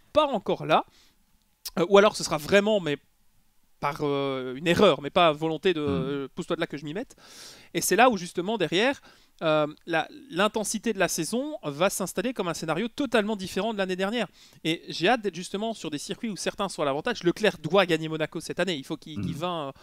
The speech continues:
Speaker 1: enfin arriver à vaincre le signe indien. C'est, c'est
Speaker 2: Ouais.
Speaker 1: obligatoire pour lui de gagner là. Verstappen aux Pays-Bas, on le sait aussi. Donc il y a déjà des circuits où on sait que la, la Red Bull est bien, mais Leclerc est chez lui, mais si, mais ça, et cetera, et cetera.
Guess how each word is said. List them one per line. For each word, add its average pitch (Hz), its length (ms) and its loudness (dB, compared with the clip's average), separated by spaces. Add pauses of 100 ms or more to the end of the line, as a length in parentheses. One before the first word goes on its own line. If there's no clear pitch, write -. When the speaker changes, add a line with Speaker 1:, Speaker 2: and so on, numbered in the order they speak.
(180)
Speaker 1:
enfin 170 300 -2
arriver 156 280 -4
à 160 80 4
vaincre 160 200 -4
le 156 40 -6
signe 156 220 -6
indien. 170 260 -4
C'est, - 180 -8
c'est - 100 -2
Speaker 2:
Ouais. 190 100 -2
Speaker 1:
obligatoire 196 560 2
pour 156 140 -10
lui 170 100 -10
de 151 40 -16
gagner 143 200 -4
là. 247 160 0 (360)
Verstappen 196 560 2
aux 165 60 -2
Pays-Bas, 156 440 0
on 143 100 -4
le 131 40 -6
sait - 180 -8
aussi. 170 200 -4
Donc 214 120 -4 (280)
il 175 40 0
y - 20 2
a - 20 2
déjà 214 180 2
des 269 120 0
circuits 262 300 0
où 285 60 0
on 208 60 0
sait 269 200 -2
que 254 340 0
la, 180 400 2
la 160 100 2
Red 180 180 2
Bull 180 180 -6
est 151 80 4
bien, 262 280 0
mais 214 380 0
Leclerc 165 360 -2
est 131 60 -4
chez 214 160 -8
lui, 262 240 0
mais 180 140 -4
si, 240 240 -6
mais 180 100 -6
ça, 233 180 -4
et 180 80 -8
cetera, 185 280 -4
et - 20 -8
cetera. - 240 -10